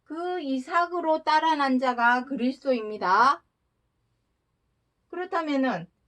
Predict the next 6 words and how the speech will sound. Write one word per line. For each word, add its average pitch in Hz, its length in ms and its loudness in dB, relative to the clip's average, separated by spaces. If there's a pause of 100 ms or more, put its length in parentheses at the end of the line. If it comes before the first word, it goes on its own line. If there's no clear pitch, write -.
(140)
그리스도를 302 960 -4
낳-, 277 480 6
낳은 262 580 6 (280)
아버지는 269 640 0
누구이십니까? 240 600 -4
하나님이죠. 294 1080 4